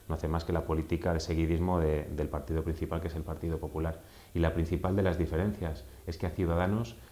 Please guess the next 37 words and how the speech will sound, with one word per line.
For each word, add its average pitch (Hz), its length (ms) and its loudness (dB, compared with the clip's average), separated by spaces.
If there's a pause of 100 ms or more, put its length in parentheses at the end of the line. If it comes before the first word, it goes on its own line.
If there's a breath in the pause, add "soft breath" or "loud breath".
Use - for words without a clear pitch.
le 80 100 -2
financian 87 600 0
los 80 160 -2
bancos 104 460 0
y 85 60 -2
los 76 160 -2
grandes 80 280 0
poderes. 78 480 -4 (180 loud breath)
A - 120 -2
Podemos 92 380 2
le 85 80 0
financia 90 380 -2
la 78 100 0
gente 101 300 -2
a 85 60 -2
través 80 280 0
del 78 140 0
crowdfunding, 104 580 0
a 85 80 0
través 78 240 -2
de 80 60 -2
microcréditos, 98 760 0 (340 loud breath)
y 78 280 2
nosotros 82 280 -2
siempre 90 200 0
decimos 90 340 0
que 80 260 0
el 80 120 -2
que 85 80 -2
paga 87 240 0
manda, 85 340 2 (400 loud breath)
y 85 120 -2
en 80 80 2
Ciudadanos 82 380 0
mandan 82 280 2
los 76 120 -2
bancos, - 400 -4